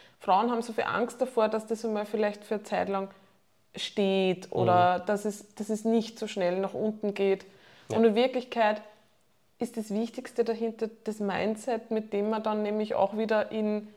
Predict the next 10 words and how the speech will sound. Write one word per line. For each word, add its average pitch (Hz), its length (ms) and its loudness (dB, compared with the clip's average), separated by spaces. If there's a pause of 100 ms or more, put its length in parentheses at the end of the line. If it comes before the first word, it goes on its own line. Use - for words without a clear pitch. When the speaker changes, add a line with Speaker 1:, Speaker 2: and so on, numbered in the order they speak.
(180)
Speaker 1:
Events, 202 600 0
in 233 200 -2
Speaker 2:
Mhm. - 60 -6
Speaker 1:
Einladungen 196 680 4
et 196 140 -4
cetera 196 340 -2
geht. 190 360 -2 (320)
Wenn 214 220 0
das 214 360 0
passt - 600 -2